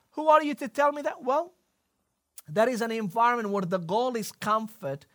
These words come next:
not Christ-likeness. Where the environment is socializing, not being socialized into a way of being. So there must be a clear,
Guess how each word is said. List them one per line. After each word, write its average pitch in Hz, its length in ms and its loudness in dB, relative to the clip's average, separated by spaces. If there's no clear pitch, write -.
not 196 260 -2
Christ-likeness. 190 1080 -2
Where 247 180 4
the 254 140 2
environment 254 540 6
is 240 120 -2
socializing, 233 1200 0
not 233 300 0
being 226 240 -2
socialized 240 880 2
into 202 280 -6
a 185 60 0
way 185 300 0
of 147 260 -6
being. 156 440 -6
So 254 260 4
there 202 300 2
must 208 480 -4
be 262 180 -10
a 202 120 -2
clear, 220 760 -2